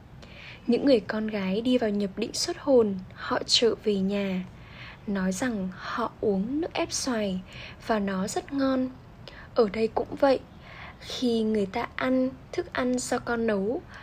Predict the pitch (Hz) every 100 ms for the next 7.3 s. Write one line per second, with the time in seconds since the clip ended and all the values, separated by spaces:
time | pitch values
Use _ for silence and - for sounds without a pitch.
0 | - - - - 214 208 269 247 208 196
1 | - 220 214 359 349 285 285 285 285 285
2 | - - - 220 - 220 214 185 - 226
3 | 233 196 214 269 220 - - - - -
4 | - - 240 226 214 208 185 - 226 233
5 | - 226 - - 359 - - - - -
6 | - - - - 247 - 233 - 208 190
7 | 196 190 254